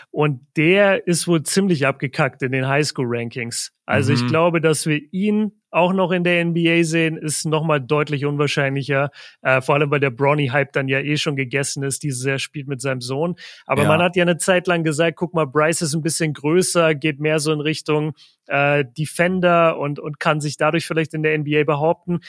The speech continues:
Speaker 1: Ich glaub, der ist im Moment ein Drei-Star-Recruit. Und
Speaker 2: Mhm.
Speaker 1: normalerweise gehen nur Five-Star-Recruits wirklich in die N B A, also meistens. Äh, deswegen, ich glaub, das Thema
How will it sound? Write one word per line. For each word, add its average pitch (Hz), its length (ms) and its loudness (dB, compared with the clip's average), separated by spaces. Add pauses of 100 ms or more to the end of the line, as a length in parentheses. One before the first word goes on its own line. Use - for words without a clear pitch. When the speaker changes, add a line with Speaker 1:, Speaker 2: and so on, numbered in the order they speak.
(160)
Speaker 1:
Ich 131 100 -8
glaub, 175 180 0
der 214 120 4
ist 202 80 -2
im 190 80 0
Moment 175 320 -2
ein 147 100 -8
Drei-Star-Recruit. 147 1300 0 (380)
Und 107 360 0
Speaker 2:
Mhm. 95 40 -8
Speaker 1:
normalerweise 147 560 2
gehen 143 200 -2
nur 139 120 0
Five-Star-Recruits 135 1300 -2
wirklich 135 280 -2
in 131 120 -2
die 127 120 0
N 127 140 0
B 117 160 -4 (160)
A, 110 40 0
also 110 160 -6
meistens. 120 560 -4 (400)
Äh, 123 200 2
deswegen, 131 380 0
ich 131 140 -4
glaub, 135 240 0
das 135 200 0
Thema 135 440 2